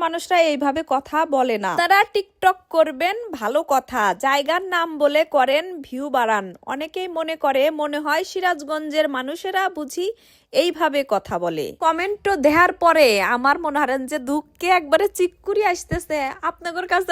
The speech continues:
আমার একটাই প্রশ্ন, আমার বাড়ি কি সিরাজগঞ্জ না? আমরা হইলাম গা সিরাজগঞ্জ এক আসন, আর সিরাজগঞ্জ সদর শহর হলো গা দুই আসন। এখন আমরা এক আসনের মানুষ যে ভরে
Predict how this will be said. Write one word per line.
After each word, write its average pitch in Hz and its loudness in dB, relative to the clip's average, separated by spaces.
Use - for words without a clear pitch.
আমার 381 4
একটাই 381 2
প্রশ্ন, 339 -4
আমার 285 -2
বাড়ি 302 -4
কি 277 -12
সিরাজগঞ্জ 285 -4
না? 269 -2
আমরা 359 2
হইলাম 403 2
গা 381 6
সিরাজগঞ্জ 330 -4
এক 330 -4
আসন, 359 -6
আর 247 -4
সিরাজগঞ্জ 311 -6
সদর 302 2
শহর 311 4
হলো 330 2
গা 320 2
দুই 277 -2
আসন। 190 -8
এখন 339 -2
আমরা 349 -2
এক 349 2
আসনের 330 -6
মানুষ 294 -2
যে 285 0
ভরে 302 2